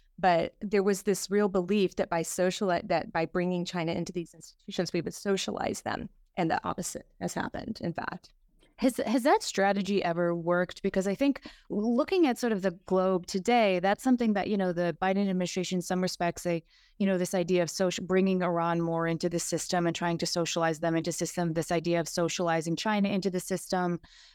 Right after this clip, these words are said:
Speaker 2: Uh, is, uh, are there any examples where that has been sort of an effective strategy?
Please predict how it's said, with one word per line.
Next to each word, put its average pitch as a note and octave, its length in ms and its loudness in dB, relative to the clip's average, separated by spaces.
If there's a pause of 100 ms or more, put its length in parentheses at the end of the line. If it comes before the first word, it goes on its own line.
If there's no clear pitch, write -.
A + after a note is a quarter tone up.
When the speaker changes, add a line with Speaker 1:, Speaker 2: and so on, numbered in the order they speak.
(120)
Speaker 2:
Uh, - 80 -8 (160)
is, G3 240 0 (140)
uh, - 320 -2
are A#3 100 2
there A#3+ 140 4
any C#4+ 160 6
examples G#3 440 0
where F#3 140 0
that F3+ 180 0
has E3+ 140 -4
been F3 240 2
sort F3+ 160 0
of E3 80 -6
an E3+ 100 0
effective E3+ 460 -4
strategy? C4+ 640 0